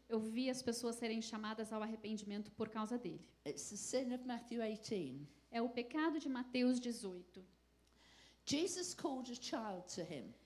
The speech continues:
Speaker 1: Jesus chamou uma criança para vir até ele.
Speaker 2: Now that means there was a child around.
Speaker 1: Isso significa que havia uma criança ali, né?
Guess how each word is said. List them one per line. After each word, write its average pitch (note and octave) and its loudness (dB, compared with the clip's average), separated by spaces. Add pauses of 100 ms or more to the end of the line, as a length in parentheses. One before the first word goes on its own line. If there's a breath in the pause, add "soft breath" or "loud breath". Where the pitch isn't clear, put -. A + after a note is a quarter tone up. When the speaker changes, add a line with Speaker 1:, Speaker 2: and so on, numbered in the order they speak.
(120)
Speaker 1:
Jesus D4+ 0
chamou E4 4
uma C#4 6
criança B3+ -2
para B3 2
vir B3 0
até C4+ 4
ele. F3 0
Speaker 2:
Now C#4+ 4
that F#4 4
means B3 2
there B3 2
was A#3 -2
a A3 -2
child F#3+ 0
around. C#3+ -4
Speaker 1:
Isso C#4 -4
significa C#4+ 0
que D4+ -2
havia C#4+ 2
uma D4 6
criança C#4+ 4
ali, D4 4
né? A#3+ 2